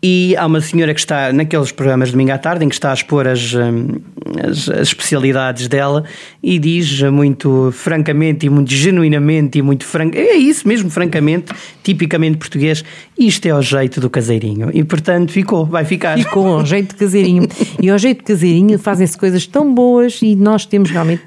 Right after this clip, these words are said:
Speaker 2: pessoas a fazerem muito bem ao jeito do caseirinho.
Speaker 1: Exatamente.
Speaker 2: Que são, e bons alimentos. E o pão, o pão.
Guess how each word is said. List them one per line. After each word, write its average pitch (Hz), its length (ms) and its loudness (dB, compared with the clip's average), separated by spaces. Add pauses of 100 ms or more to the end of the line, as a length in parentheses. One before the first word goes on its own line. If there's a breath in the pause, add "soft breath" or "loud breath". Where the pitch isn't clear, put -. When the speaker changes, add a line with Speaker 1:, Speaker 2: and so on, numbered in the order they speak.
(120)
Speaker 2:
pessoas 165 300 -2
a 165 40 -4
fazerem 156 300 0
muito 190 420 2
bem 143 240 -2
ao 151 100 2
jeito 160 200 0
do 165 60 -18
caseirinho. 156 420 0
Speaker 1:
Exatamente. 147 840 0
Speaker 2:
Que 180 80 0
são, 180 460 0
e 170 320 2
bons 165 260 0
alimentos. 147 520 0 (280 loud breath)
E 226 60 4
o 220 60 2
pão, 135 360 -4 (140)
o 196 80 0
pão. 123 360 -4